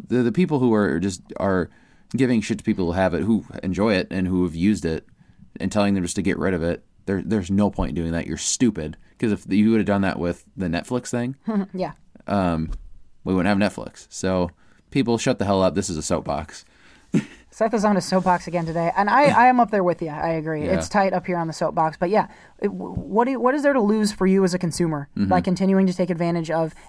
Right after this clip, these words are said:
Speaker 2: and I agree, it's not a wise business model, and I,
Speaker 1: Right.
Speaker 2: I don't agree with a lot of the things MoviePass does, but it's still cheap, and it still saves me a shitload of money.
Speaker 1: Yep.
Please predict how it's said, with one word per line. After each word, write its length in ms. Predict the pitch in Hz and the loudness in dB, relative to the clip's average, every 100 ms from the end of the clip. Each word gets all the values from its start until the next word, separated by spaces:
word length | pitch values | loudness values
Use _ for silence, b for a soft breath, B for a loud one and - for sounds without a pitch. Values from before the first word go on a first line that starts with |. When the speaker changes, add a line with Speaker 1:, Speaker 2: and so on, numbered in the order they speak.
| - | 0
Speaker 2:
and 120 | 180 | 2
I 100 | 196 | 4
agree, 420 | 202 190 233 208 | 4 4 4 4
it's 180 | 180 180 | 0 0
not 140 | 190 | 2
a 60 | 190 | 4
wise 260 | 190 196 175 | 4 2 0
business 340 | 208 185 - | 0 0 0
model, 300 | 165 165 160 | 2 2 2
and 100 | 151 | 2
I, 20 | |
Speaker 1:
Right. 240 | 120 98 180 | 2 2 0
Speaker 2:
I 60 | |
don't 220 | 175 180 | 2 2
agree 160 | 202 214 | 2 2
with 100 | 208 | 2
a 40 | |
lot 160 | 202 208 | 2 2
of 60 | 208 | 0
the 60 | |
things 220 | 202 208 | -2 -2
MoviePass 460 | 208 214 208 214 214 | 0 0 0 0 2
does, 360 | 226 190 170 B B B - | 2 2 0 B B B 0
but 120 | 175 | 0
it's 120 | 160 | 2
still 160 | 220 214 | 0 2
cheap, 280 | 240 240 - | 2 2 0
and 100 | 185 | -4
it 40 | |
still 180 | - 202 | -2 -2
saves 260 | 196 196 196 | 0 0 0
me 80 | |
a 40 | 175 | -2
shitload 340 | - 190 190 | -2 0 2
of 60 | 185 | 2
money. 260 | 170 - - | 0 -4 -2
Speaker 1:
Yep. 260 | 98 92 | 0 0